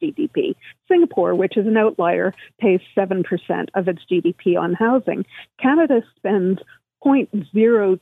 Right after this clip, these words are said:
two percent of its G D P on housing. Again, if you're to look at, um, the two point one trillion dollars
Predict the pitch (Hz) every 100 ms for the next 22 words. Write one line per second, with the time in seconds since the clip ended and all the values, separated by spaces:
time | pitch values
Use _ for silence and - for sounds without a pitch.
0 | - 262 277 269 254 - 175 - 147 -
1 | - _ _ - 170 180 - 190 170 165
2 | - 202 156 156 175 175 139 143 - -
3 | 180 - - - 208 277 277 170 175 208
4 | - 208 214 202 233 - - 226 214 -
5 | _ _ _ - 214 202 208 - 208 -
6 | - 294 262 - 269 214 220 220 208 -
7 | - - 226 330 311 190 190 170 247 233
8 | 139 196